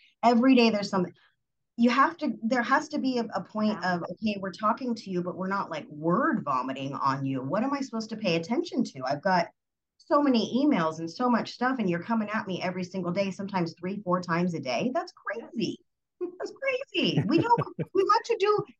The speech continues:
Speaker 1: just enough. <laughs> You know?
Speaker 3: Yeah.
Speaker 1: And to Deb's point, that's what these tools can give you. They can show you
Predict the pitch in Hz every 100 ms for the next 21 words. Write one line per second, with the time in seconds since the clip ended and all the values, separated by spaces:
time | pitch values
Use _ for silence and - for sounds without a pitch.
0 | - 277 311 330 - 311 269 277 170 -
1 | - - 392 403 - 466 453 - 539 -
2 | 523 - 427 - 123 320 330 - 175 165
3 | - 294 - 302 277 - _ _ _ _
4 | 240 185 - - 302 269 262 - 262 240
5 | - 214 208 330 226 165 175 175 220 214
6 | - 269 403 277 151 123 120